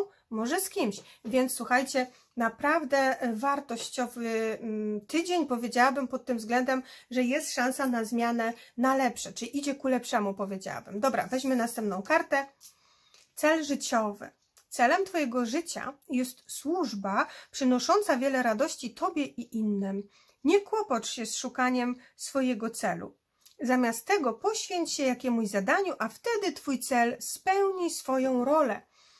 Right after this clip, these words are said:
No tak, bardzo często szukamy naszego celu życiowego na siłę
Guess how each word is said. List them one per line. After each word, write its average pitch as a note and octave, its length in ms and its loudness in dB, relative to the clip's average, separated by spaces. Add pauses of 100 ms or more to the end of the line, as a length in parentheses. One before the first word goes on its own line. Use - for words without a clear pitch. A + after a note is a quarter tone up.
(200)
No G4 120 2 (140)
tak, F4 140 4
bardzo D4+ 300 2
często D4+ 300 -2
szukamy C4+ 460 0
naszego A#3+ 380 -2
celu C#4+ 320 0
życiowego A#3+ 560 0
na G3+ 160 0
siłę C4+ 440 -2